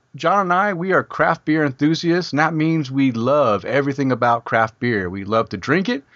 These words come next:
we love to learn about it, and we love to talk about it. We want to help our listeners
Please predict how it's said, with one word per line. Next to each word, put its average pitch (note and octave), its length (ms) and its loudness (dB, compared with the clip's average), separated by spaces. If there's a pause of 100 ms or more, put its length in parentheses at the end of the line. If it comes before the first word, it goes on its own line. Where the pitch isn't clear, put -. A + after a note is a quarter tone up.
(220)
we C3 100 2
love A#2+ 300 2
to A2+ 100 0
learn C3 280 0
about G3+ 320 2
it, G#3 160 -4
and C3+ 100 -2
we B2 100 -2
love D3 360 2
to D3+ 80 -6
talk C3 260 -2
about F#2+ 260 -4
it. E2 140 -14 (540)
We A3 120 -2
want G3+ 360 0
to C#3+ 120 2
help D#3 400 0 (480)
our C3+ 200 0
listeners C3 760 -2